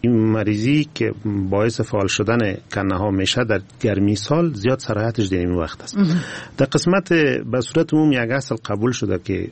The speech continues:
Speaker 1: اکثریت به اصطلاح ویروس ها و میکروب ها در غذا با حرارت دادن بعد از شصت درجه سانتیگراد از
Speaker 2: از
Speaker 1: بین
Speaker 2: بین
Speaker 1: میره.
Speaker 2: میره.
Speaker 1: و در قسمت یخچال خوب سوال بسیار بجا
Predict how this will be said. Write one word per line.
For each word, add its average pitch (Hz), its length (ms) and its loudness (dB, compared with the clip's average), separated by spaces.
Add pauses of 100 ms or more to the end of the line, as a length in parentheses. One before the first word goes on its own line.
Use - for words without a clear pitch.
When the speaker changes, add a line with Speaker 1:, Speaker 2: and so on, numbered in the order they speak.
(120)
Speaker 1:
اکثریت 104 640 0 (840)
به 92 60 2
اصطلاح 98 560 -2 (400)
ویروس 98 360 2
ها 110 100 4
و 101 140 2
میکروب 95 460 -2
ها 131 340 -2 (480)
در 101 100 2
غذا 101 520 0 (360)
با 92 140 0
حرارت 92 300 0
دادن 117 460 0 (420)
بعد 98 200 2
از 87 140 -2
شصت 98 260 -4
درجه 92 260 0
سانتیگراد 101 680 -2
از 208 80 2
Speaker 2:
از 92 120 -2
Speaker 1:
بین 160 120 2
Speaker 2:
بین 90 100 0
Speaker 1:
میره. 82 240 0
Speaker 2:
میره. 127 140 0
Speaker 1:
و 131 40 4
در 143 60 2
قسمت 180 420 0
یخچال 151 560 0 (200)
خوب 165 220 -2 (180)
سوال 120 420 0
بسیار 113 260 -2
بجا 104 280 0